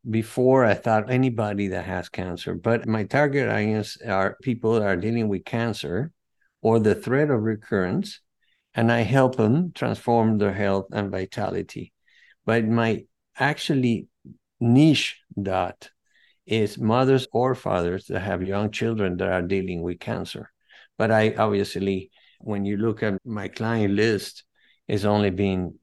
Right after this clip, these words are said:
three or four in six years that are like that. Most of the time are people that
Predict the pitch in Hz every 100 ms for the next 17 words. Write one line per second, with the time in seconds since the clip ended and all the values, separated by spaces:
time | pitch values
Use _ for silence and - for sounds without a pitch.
0 | - 113 110 101 - 110 113 95 - 101
1 | - 101 104 95 87 90 90 92 92 90
2 | 98 90 - _ _ _ - 101 104 110
3 | 104 113 101 - 104 98 98 92 87 110
4 | 98 101 98 90 85